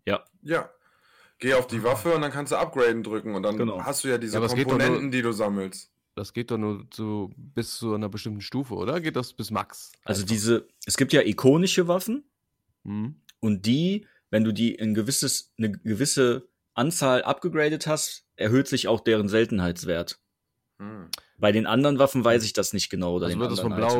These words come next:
Speaker 1: Items.
Speaker 3: zu Lila und von Lila zu
Speaker 1: Ja,
Speaker 3: legendär
Speaker 1: genau. Ja,
Speaker 3: Gold
Speaker 1: genau.
Speaker 3: irgendwann.
Speaker 1: Aber das geht nur bei diesen ikonischen Waffen. Die kannst du im besten Fall erstmal behalten.
Speaker 3: Ja, ich hab auch das, was mir geil erschien, äh,
Speaker 2: Wow.
Speaker 3: behalten. Ich hab
Speaker 1: Mhm.
Speaker 3: mal eine Waffe gefunden, die Fenris hieß die, glaub ich, das war eine M P.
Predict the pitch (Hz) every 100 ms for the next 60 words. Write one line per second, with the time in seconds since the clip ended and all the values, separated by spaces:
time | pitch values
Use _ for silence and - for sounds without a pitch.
0 | 123 - 117 107 104 95 - 110 113 110
1 | 101 101 107 101 107 101 92 101 120 127
2 | 117 107 95 - - - 101 101 98 92
3 | 95 95 98 101 113 113 - 135 135 139
4 | 143 123 113 113 107 - 135 127 - 95
5 | 92 - 92 95 - 107 120 117 - 101
6 | 107 - 107 110 104 107 107 107 98 110
7 | 110 98 - _ - - _ _ _ 104
8 | 107 107 101 107 82 101 - - - 101
9 | - 101 - 101 98 92 104 107 110 104
10 | - 101 110 110 120 123 _ _ _ _
11 | _ _ _ _ _ _ _ - 104 98
12 | 95 90 - - _ _ - 101 147 90
13 | 139 139 156 143 131 113 113 135 147 110
14 | 107 131 131 127 117 123 - 113 113 117
15 | 110 107 101 101 92 117 143